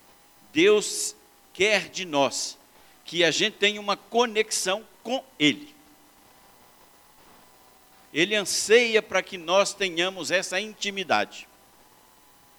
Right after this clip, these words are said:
E esse é um tempo que o Senhor nos vai mover para que a gente busque essa intimidade. Quando os discípulos pediram a Jesus para ensiná-los a orar, o que que ele falou? "Olha,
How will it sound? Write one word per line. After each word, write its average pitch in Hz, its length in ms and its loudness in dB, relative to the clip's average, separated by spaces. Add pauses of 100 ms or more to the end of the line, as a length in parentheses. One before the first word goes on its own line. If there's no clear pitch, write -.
(1600)
E 131 160 6
esse 202 260 6
é 202 40 -2
um 196 80 -6
tempo 170 300 -6
que 175 100 -12
o 160 40 -8
Senhor 180 240 -4
nos 190 320 -8
vai 175 260 2
mover 143 600 0 (540)
para 135 160 2
que 165 140 2
a 127 60 0
gente 160 320 -4
busque 139 540 -6
essa 107 220 -6
intimidade. 90 680 -12 (1120)
Quando 202 260 2
os 185 100 -4
discípulos 180 420 -6
pediram 180 340 -4
a 156 40 2
Jesus 147 500 -4
para 147 200 0
ensiná-los 151 580 -2
a 151 60 6
orar, 143 360 4
o 175 60 0
que 208 140 -6
que 208 100 -8
ele 196 100 -2
falou? 170 280 4
"Olha, 151 200 4